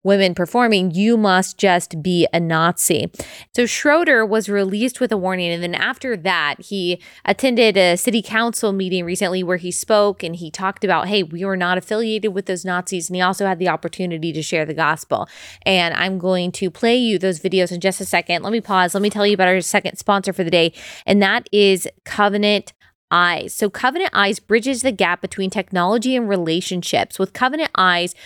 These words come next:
you sign up, download the software on all your family's devices,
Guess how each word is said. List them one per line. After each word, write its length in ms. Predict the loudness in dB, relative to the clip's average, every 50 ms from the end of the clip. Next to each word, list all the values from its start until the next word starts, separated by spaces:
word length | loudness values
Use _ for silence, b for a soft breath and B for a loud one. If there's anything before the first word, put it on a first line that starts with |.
| B B B -6
you 100 | -6 -4
sign 400 | 0 0 2 2 2 2 2 4
up, 240 | 4 2 2 0 -4 -6 -2
download 480 | 0 0 0 0 -2 -4 -4 -4 -2 -2
the 80 | -2
software 460 | 0 2 2 2 2 2 2 4 4 4
on 80 | 4
all 180 | 4 4 4 4
your 140 | 4 4 2
family's 340 | 2 0 2 2 0 0
devices, 540 | 0 0 2 2 0 0 0 0 0 0 -2